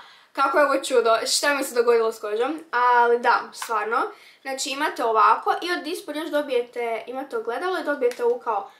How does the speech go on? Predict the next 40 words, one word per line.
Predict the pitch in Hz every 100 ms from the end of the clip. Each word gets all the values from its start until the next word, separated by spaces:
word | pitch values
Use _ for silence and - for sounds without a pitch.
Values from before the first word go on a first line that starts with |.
| _
spužvicu. | - - 359 370 - - 262 247 240
Da, | 240 233
ja | 240
ovu | 240
ne | 240 233
koristim | 254 294 349 254
jer | 233
je | 220
jako | 226 226
prljava, | 254 285 254 226
ne | 220
da | 226
mi | 208
se | 208 220
oprati, | 220 320 339 247
tako | 240 247
da | 226
koristim, | 233 240 240 220 214 -
em, | 202 202 214 -
četkicu | 226 240 - - 381 415 - _
i | 262
stvarno | 254 - - 226 226 226
je | 220
predobro. | 220 214 202 202 226
Znači, | 233 226 233 233 - - -
jednom | 254 269 285 302 339 359
prođete | 320 285 269 247
samo | 247 247 254
četkicom | 254 247 254 247 240 226 220
na | 220
lice | 220 214 -
i | - 220
to | -
je | 214 208
to. | 247 269 - - -
Ja | 240 311
ovaj | 320 320
puder | 285 294
u | 294
kamenu | 302 277 262